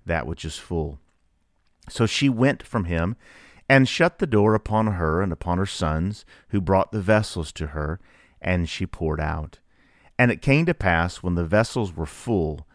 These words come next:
that she said unto her son, "Bring me yet a vessel." And he said unto her, "There is not a vessel more."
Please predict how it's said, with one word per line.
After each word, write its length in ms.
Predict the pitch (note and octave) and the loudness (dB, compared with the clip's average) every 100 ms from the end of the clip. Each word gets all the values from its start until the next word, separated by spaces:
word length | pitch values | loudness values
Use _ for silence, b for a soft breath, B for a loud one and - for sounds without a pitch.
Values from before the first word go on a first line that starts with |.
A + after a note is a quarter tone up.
| b b b | b b b
that 160 | b C#2+ | b -8
she 220 | - G2+ | -6 -6
said 360 | - - C3 C#3 | -4 2 4 6
unto 220 | C#3+ D3+ | 2 -2
her 180 | A#2 B2+ | -4 -4
son, 640 | - - E2 D#2 D#2 D#2 - | -4 -2 -2 -2 -8 -12 -2
"Bring 360 | G2 A2+ C#3 | 2 4 4
me 160 | C3+ A#2+ | 4 2
yet 360 | G#2+ F2+ F2+ - | 2 0 0 -4
a 80 | F#2 | -6
vessel." 480 | E2 F2+ E2 - C#2+ - b b b b - | 0 0 -2 -6 -14 -16 b b b b -6
And 140 | F2 | -2
he 80 | F#2 | -2
said 260 | - A#2+ | 0 2
unto 220 | G#2+ F#2+ E2+ | 2 0 -4
her, 360 | E2 D#2 E2 - b b b b | -4 -4 -4 -8 b b b b
"There 300 | E2+ F2+ F#2 | -2 2 2
is 160 | E2+ | 0
not 260 | F2 F#2+ G#2 | 2 4 4
a 60 | F#2 | 2
vessel 480 | E2+ A2 A#2+ D3 | 2 2 2 0
more." 500 | A#2+ F#2+ F2 D#2 D#2 | 0 2 2 0 -2